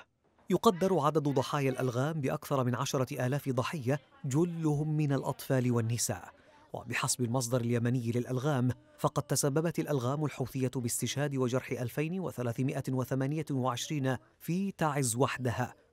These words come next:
منهم من تحولت جراحهم إلى إعاقات دائمة. ورغم أن اليمن موقع على اتفاقية إيتاو بشأن الألغام الفردية، وأعلن قبل أعوام التخلص من الألغام المخزنة، إلا أن هذا الكم الهائل من الألغام لدى ميليشيا الحوثي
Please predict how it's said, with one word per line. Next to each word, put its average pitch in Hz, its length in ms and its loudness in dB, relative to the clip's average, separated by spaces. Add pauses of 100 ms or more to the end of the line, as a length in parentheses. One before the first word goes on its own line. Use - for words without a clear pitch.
منهم 139 520 2 (240)
من 90 120 -14
تحولت 123 800 -2
جراحهم 135 680 0
إلى 123 240 0 (160)
إعاقات 120 580 0
دائمة. 104 500 -4 (460)
ورغم 117 380 -2
أن 120 200 0
اليمن 120 420 2 (160)
موقع 123 600 -2
على 113 120 0
اتفاقية 123 640 -2
إيتاو 139 560 -2
بشأن 127 360 -2
الألغام 120 420 2
الفردية، 143 600 2 (280)
وأعلن 175 460 4
قبل 139 320 4
أعوام 143 500 2
التخلص 131 800 -2
من 123 160 4
الألغام 131 460 0
المخزنة، 117 600 0 (380)
إلا 180 240 6
أن 165 120 2
هذا 202 280 0
الكم 175 420 -2
الهائل 135 580 0
من 123 120 2
الألغام 127 580 -2
لدى 139 260 2
ميليشيا 123 360 0
الحوثي 151 460 -2